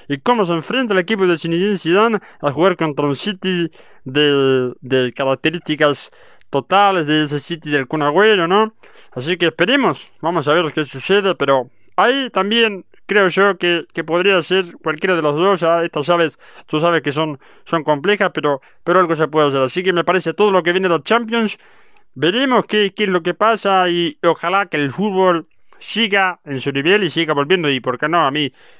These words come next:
quiero relatar los partidos. Vamos a ver si que me dan alguno, ¿ah? para, para poder hacerlo, ¿no?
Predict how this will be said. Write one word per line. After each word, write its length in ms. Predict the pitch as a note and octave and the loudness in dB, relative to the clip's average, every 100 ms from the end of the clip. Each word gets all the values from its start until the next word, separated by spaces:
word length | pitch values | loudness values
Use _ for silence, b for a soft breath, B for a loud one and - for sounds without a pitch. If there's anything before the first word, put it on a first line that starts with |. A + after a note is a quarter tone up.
| - | 0
quiero 160 | D#3+ | 2
relatar 360 | C#3+ C#3+ C#3 E3 | 2 0 0 0
los 120 | C#3+ | 0
partidos. 340 | C#3+ E3+ D#3+ | -2 -2 0
Vamos 240 | D3 F#3 F3 | 0 0 2
a 60 | |
ver 120 | G#3 G#3 | 0 0
si 140 | F#3 | -4
que 260 | E3+ F3+ E3+ | 0 0 0
me 100 | F3 | 0
dan 120 | G3 | 0
alguno, 420 | F#3 A3+ A3 G3 | -2 0 2 2
¿ah? 40 | G#3+ | 2
para, 300 | F3+ D#3+ C#3 | 0 0 -2
para 200 | C#3+ D3 | -2 -2
poder 260 | D3 D#3+ E3 | 0 0 0
hacerlo, 380 | D#3 A3+ F3+ | 0 0 0
¿no? 260 | D3 F#3 F#3+ | 0 -2 -2